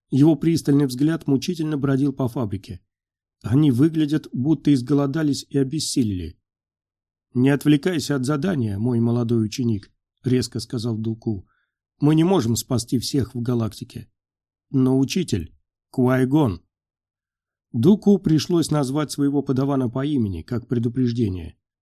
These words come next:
Рот Квайгона захлопнулся. Пухлый мужчина с редкими волосами, спутанными от пота и смазки, подбежал к ним.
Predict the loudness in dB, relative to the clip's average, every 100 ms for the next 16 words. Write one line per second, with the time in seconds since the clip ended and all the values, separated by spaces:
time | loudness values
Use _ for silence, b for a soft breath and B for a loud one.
0 | _ 2 4 2 0 0 0 0 -2 -2
1 | -4 -4 -6 -6 -12 -12 -16 -20 _ _
2 | _ _ _ _ _ _ _ 6 8 8
3 | 6 6 2 -2 -2 -2 -2 -2 0 -2
4 | 0 -2 -2 -4 -4 -4 -4 -4 -2 -2
5 | -2 -4 -6 -4 -2 -2 -4 -8 -8 -10
6 | -12 _ _ 0 2 4 2 0 -4 -4
7 | -6 -8